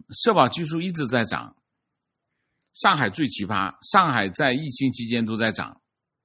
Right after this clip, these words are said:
说明什么？说明社保的这个窟窿有多大，大到什么地步啊？情况，我前天我的商业群主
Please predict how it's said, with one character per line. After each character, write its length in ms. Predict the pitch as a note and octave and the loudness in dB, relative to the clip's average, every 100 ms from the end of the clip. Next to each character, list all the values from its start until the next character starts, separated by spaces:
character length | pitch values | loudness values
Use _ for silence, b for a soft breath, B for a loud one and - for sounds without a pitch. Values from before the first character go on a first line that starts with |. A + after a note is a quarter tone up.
| _ | _
说 180 | - D3 | -4 0
明 140 | D3+ | 0
什 100 | A2 | -2
么？ 220 | D2 - - _ _ _ _ _ _ _ - | -6 -12 -20 _ _ _ _ _ _ _ -6
说 180 | G3 | -2
明 240 | D#3+ D#3 D3 | 0 0 0
社 320 | - - F#3 | -2 0 2
保 220 | C3 D#2+ | 2 0
的 80 | F2 | -2
这 40 | A#2 | -4
个 120 | A2 | -4
窟 240 | - - C#3+ | -8 -4 0
窿 180 | C3 | 2
有 100 | G2 | 0
多 160 | D#2+ F2+ | -2 -4
大， 300 | A#2 G#2+ - _ _ _ _ _ | -2 -4 -8 _ _ _ _ _
大 160 | - B2 | 0 2
到 140 | G#2 | 0
什 120 | F#2 D#2+ | -6 -8
么 80 | |
地 160 | F2+ G2+ | -6 -8
步 260 | F#2+ F#2+ - _ _ _ _ _ - | -8 -14 -16 _ _ _ _ _ -20
啊？ 260 | - - - _ _ _ _ _ _ _ _ _ _ _ _ _ _ _ _ | -18 -18 -20 _ _ _ _ _ _ _ _ _ _ _ _ _ _ _ _
情 180 | - D#3+ | -4 2
况， 240 | F3+ C3+ | 4 4
我 100 | A2 | 2
前 380 | F2+ - A2+ C#3 | 0 -2 -2 -2
天 320 | C#3+ D3 D3 | -2 -2 0
我 120 | A2+ F2+ | -2 -2
的 160 | G2 | -4
商 280 | F#2+ C#3+ C#3+ | -2 -2 0
业 340 | D3+ C3+ G#2 F2 | 0 0 -2 -4
群 460 | - F2 F#2 B2 | -8 -6 -2 -2
主 300 | B2 F2 - | -4 -10 -12